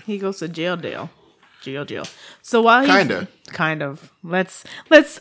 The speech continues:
Speaker 1: unpack what happens at the
Speaker 2: <laughs>
Speaker 1: aftermath, you guys.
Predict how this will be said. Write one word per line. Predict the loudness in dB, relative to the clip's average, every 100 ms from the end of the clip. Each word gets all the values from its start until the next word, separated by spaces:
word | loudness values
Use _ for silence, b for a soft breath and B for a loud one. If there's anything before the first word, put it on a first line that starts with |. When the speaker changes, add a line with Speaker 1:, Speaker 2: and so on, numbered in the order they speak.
| 2
Speaker 1:
unpack | 4 6 8 6 6
what | 4 6
happens | 6 6 6
at | 6
the | 8 8
Speaker 2:
<laughs> |
Speaker 1:
aftermath, | 6 2 2 4 4 2 -4
you | -4 2 4
guys. | 4 2 -8